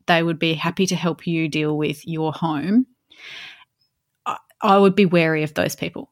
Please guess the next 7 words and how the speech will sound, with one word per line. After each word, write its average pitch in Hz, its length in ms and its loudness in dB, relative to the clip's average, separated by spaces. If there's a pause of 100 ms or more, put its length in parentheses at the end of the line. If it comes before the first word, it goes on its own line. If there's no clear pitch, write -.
not 214 320 4
because 269 300 2
they 214 120 2
don't 202 180 2
have 185 280 0
the 165 80 -4
skills, 226 920 -2